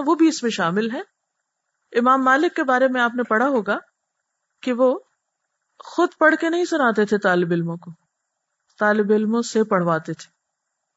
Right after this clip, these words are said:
اور ان کی اصلاح کرتے تھے، ساتھ ساتھ بیچ میں بتاتے تھے، "آپ نے یہاں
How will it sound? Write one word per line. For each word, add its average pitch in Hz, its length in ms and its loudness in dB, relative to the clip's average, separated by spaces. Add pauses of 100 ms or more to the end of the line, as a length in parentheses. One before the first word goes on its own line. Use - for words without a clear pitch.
اور 226 140 2
ان 247 160 2
کی 277 160 -2
اصلاح 220 340 2
کرتے 170 340 -2
تھے، 175 120 -10
ساتھ 160 280 -4
ساتھ 165 300 -10
بیچ 220 260 -6
میں 233 100 0
بتاتے 180 440 0
تھے، 202 160 -4
"آپ - 280 -2
نے 190 80 -2
یہاں 180 260 -2